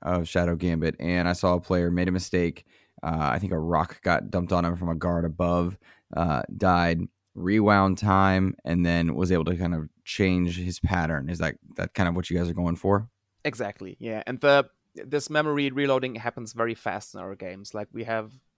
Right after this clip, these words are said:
Speaker 2: of course, it depends on your system and all that, and it's not optimized ready. But if you have played one of our earlier games, Desperados or Shadow Tactics, you know that these,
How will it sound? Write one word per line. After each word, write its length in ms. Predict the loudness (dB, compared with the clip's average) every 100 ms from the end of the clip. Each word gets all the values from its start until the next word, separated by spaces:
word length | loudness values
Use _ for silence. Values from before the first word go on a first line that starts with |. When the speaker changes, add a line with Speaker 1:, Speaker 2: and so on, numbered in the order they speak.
| _ _ _ _ -20
Speaker 2:
of 80 |
course, 220 | -2 -2 -2
it 80 |
depends 280 | -8 -10 -12
on 80 | -14
your 80 | -14
system 440 | -12 -12 -12 -14
and 100 | -16
all 120 | -14 -12
that, 180 | -12
and 140 | -12 -14
it's 160 | -12
not 160 | -10 -10 -8
optimized 440 | -8 -6 -6 -2
ready. 200 | -2 2
But 160 | 2 2
if 100 | 0
you 80 | -6
have 160 | -4
played 220 | 0 0
one 100 | 0
of 100 | -4
our 80 | -4 -4
earlier 260 | -2 0
games, 300 | 0 0 -4
Desperados 560 | -6 -12 -4 -2 -2 -4
or 40 |
Shadow 240 | -6 -6 -6
Tactics, 420 | -6 -8 -8 -12
you 60 | -8
know 140 | -6
that 160 | -8 -10
these, 320 | -12 -12